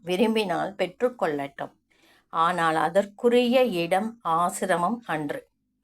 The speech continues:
கடவுள் கிருபையால் ஆசிரமத்திலுள்ள நாம் வாழ்க்கை என்பது அது அன்று.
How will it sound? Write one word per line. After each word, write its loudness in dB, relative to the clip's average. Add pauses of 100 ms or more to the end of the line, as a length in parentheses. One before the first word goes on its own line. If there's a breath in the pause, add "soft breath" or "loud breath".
(400)
கடவுள் 0
கிருபையால் 0
ஆசிரமத்திலுள்ள -2
நாம் 0
வாழ்க்கை -2
என்பது 0
அது 0
அன்று. -8